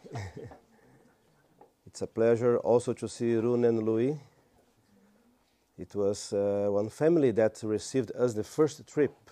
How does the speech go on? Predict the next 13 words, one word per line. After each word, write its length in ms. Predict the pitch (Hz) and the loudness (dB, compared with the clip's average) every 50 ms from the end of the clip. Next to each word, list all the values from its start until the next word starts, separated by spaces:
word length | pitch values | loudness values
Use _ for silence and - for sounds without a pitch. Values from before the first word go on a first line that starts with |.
| - _ _ _ _ _ _ _ | -20 _ _ _ _ _ _ _
to 140 | _ - 117 | _ -10 -10
Sweden 640 | - - 127 135 147 131 113 107 101 92 90 87 82 _ _ _ _ _ _ _ | -8 -4 -2 -2 0 0 0 0 0 -2 -4 -6 -10 _ _ _ _ _ _ _
in 140 | - 107 - - - | -10 -10 -10 -4 -2
Orkelljunga, 680 | 127 120 110 - 127 123 143 170 156 123 104 90 78 76 - - _ _ _ - _ _ _ _ _ - _ _ _ _ _ _ _ _ _ _ | -2 -2 -2 -4 -4 -2 -2 -2 -2 0 -2 -4 -4 -8 -12 -20 _ _ _ -20 _ _ _ _ _ -20 _ _ _ _ _ _ _ _ _ _
two 140 | - - 110 | -8 -8 -8
thousand 520 | - - 123 127 139 147 135 147 143 135 123 | -6 -2 2 2 2 4 4 2 0 0 -4
three. 380 | - 139 139 139 117 95 82 78 - _ _ _ _ _ _ _ _ _ _ _ _ _ _ _ _ _ _ _ _ _ _ - _ _ _ - | -4 -4 -2 -2 -2 -4 -6 -12 -20 _ _ _ _ _ _ _ _ _ _ _ _ _ _ _ _ _ _ _ _ _ _ -20 _ _ _ -20
Yes, 680 | 90 87 87 95 98 104 101 98 - - - - - - 87 | -16 -12 -10 -8 -8 -6 -8 -8 -10 -14 -20 -20 -20 -16 -10
long 220 | 90 110 120 113 | -8 -6 -6 -6
time 220 | - 117 113 110 110 | -6 -6 -6 -4 -4
ago. 280 | 104 98 95 92 87 85 _ _ _ _ _ _ _ _ _ _ _ _ _ _ _ _ _ - | -6 -6 -8 -10 -12 -16 _ _ _ _ _ _ _ _ _ _ _ _ _ _ _ _ _ -16
Amen. 420 | 101 98 98 98 95 98 98 95 87 _ _ _ _ _ _ _ _ _ _ _ _ _ _ _ _ _ _ _ _ _ _ _ _ - | -14 -12 -10 -10 -10 -10 -12 -14 -18 _ _ _ _ _ _ _ _ _ _ _ _ _ _ _ _ _ _ _ _ _ _ _ _ -16
Um, 600 | - 82 98 98 101 107 107 107 107 107 104 - | -12 -8 -6 -4 -2 -2 -2 -2 -2 -4 -6 -8